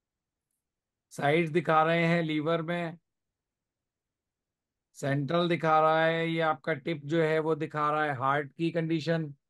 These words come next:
साइड्स और टिप दोनों चीजें आ गई, तो ये जब दोनों चीजें आएंगी तो ये हार्ट, लीवर और दोनों चीजों में आएगा, ये हार्ट और लीवर में। तो इसको ट्रीट कैसे करेंगे? इसमें दो तीन चीजें होती हैं।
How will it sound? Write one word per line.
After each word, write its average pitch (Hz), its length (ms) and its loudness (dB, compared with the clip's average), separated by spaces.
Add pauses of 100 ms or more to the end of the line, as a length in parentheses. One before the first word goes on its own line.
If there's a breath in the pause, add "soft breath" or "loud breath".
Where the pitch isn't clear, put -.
(1300)
साइड्स 143 540 0
और 160 340 0
टिप 151 340 -6
दोनों 147 280 0
चीजें 160 280 -2
आ 147 120 0
गई, 127 280 -6
तो 156 340 -6
ये 160 200 -2
जब 147 240 -4
दोनों 156 300 0
चीजें 170 300 -6
आएंगी 170 320 -2
तो 180 180 -2
ये 175 160 2
हार्ट, 143 400 2
लीवर 151 440 0
और 185 340 2 (920)
दोनों 165 220 -2
चीजों 175 300 0
में 175 120 2
आएगा, 139 280 0
ये 131 120 -2
हार्ट 135 340 -2
और 147 60 -2
लीवर 135 320 -4
में। 117 260 -6 (600)
तो 156 60 -6
इसको 151 400 -2
ट्रीट 185 280 2
कैसे 165 300 2
करेंगे? 151 460 -2 (680)
इसमें 156 360 -2
दो 165 120 2
तीन 175 240 0
चीजें 165 300 0
होती 156 360 0
हैं। 147 320 -4